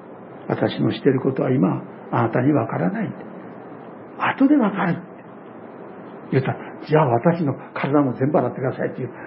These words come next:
まあ、その辺のペ-、ペトロの厚かましい様子が、あそこの、あ、ヨハネの十三章に出ておりますけども、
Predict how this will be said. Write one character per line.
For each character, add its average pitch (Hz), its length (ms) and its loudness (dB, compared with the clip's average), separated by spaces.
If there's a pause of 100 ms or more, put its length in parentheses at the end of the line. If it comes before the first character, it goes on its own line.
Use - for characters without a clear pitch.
(160)
ま 117 80 0
あ、 - 20 -2
そ - 160 -4
の 147 80 4
辺 147 200 6
の 127 140 2 (280)
ペ-、 147 80 -2
ペ 139 140 4
ト 127 100 0
ロ 131 80 2
の 131 100 2
厚 - 120 -4
か 180 100 4
ま 127 100 -2
し 160 160 -6
い - 20 4
様 139 140 4
子 156 100 -6
が、 127 160 -2 (280)
あ 110 80 0
そ - 80 -10
こ 135 80 0
の、 117 180 -2 (240)
あ、 147 40 2 (200)
ヨ 127 100 6
ハ 131 120 2
ネ 117 100 2
の 120 160 0
十 135 160 2
三 127 200 2
章 143 120 2
に 123 160 0 (400)
出 131 100 6
て 139 80 4
お 139 60 8
り 123 100 0
ま 113 120 -2
す - 60 -12
け 123 100 -4
ど 113 100 -8
も、 123 280 -4